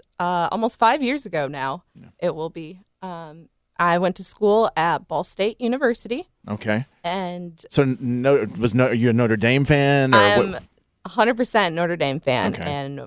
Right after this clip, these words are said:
Speaker 1: Mulch can back me up all day,
Speaker 2: Okay.
Speaker 1: every day
Speaker 2: Head
Speaker 1: for
Speaker 2: coach
Speaker 1: that.
Speaker 2: Tim Mulqueen, yeah.
Speaker 1: <laughs> Yes.
Speaker 2: Yeah. So, so Ball State, and, and is that where you got your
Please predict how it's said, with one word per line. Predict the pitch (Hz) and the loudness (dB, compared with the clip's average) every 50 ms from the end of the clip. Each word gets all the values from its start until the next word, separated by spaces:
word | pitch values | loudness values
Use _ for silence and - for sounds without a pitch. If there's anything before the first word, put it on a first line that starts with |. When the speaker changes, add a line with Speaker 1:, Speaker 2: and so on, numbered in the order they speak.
| - - | -14 -10
Speaker 1:
Mulch | 165 160 160 156 - - - | -4 -2 -2 -2 -2 -4 -8
can | - 185 165 | -8 -6 -4
back | 165 147 139 - - | -2 0 -2 -2 -4
me | - 143 139 | -8 -8 -8
up | 131 117 - - - - _ _ - | -8 -8 -10 -12 -14 -20 _ _ -12
all | 165 147 151 | -10 -8 -6
day, | 170 175 165 160 - | -6 -6 -6 -2 0
Speaker 2:
Okay. | 175 151 | 0 0
Speaker 1:
every | 151 170 185 - | 0 0 -2 0
day | 120 | 2
Speaker 2:
Head | - 131 - | 2 2 4
Speaker 1:
for | - 135 | 6 6
Speaker 2:
coach | 123 - | 6 6
Speaker 1:
that. | 170 160 - 113 | 6 6 6 8
Speaker 2:
Tim | 143 135 | 6 6
Mulqueen, | 110 110 - 123 113 120 127 135 123 | 4 4 0 0 0 2 2 2 4
yeah. | 113 110 113 131 165 | 4 4 4 4 4
Speaker 1:
<laughs> | 202 | 2
Yes. | 226 202 185 165 175 - | 2 0 -2 -2 -2 0
Speaker 2:
Yeah. | 120 127 131 131 | 2 2 0 0
So, | - - 156 139 135 | 0 2 2 2 2
so | - - 156 139 | 2 2 2 2
Ball | 117 90 123 123 143 160 | 2 2 2 4 4 2
State, | 156 - - - 131 127 135 127 | 0 0 0 2 2 4 4 2
and, | 120 117 113 90 | 2 0 0 0
and | 104 117 113 110 - | 0 0 0 0 -2
is | - 110 98 | -4 -2 2
that | 120 135 101 | 2 2 4
where | 113 120 120 | 2 0 0
you | 104 110 110 | 0 0 2
got | 92 117 107 107 - - | 2 2 2 2 0 0
your | 117 107 101 | 2 2 2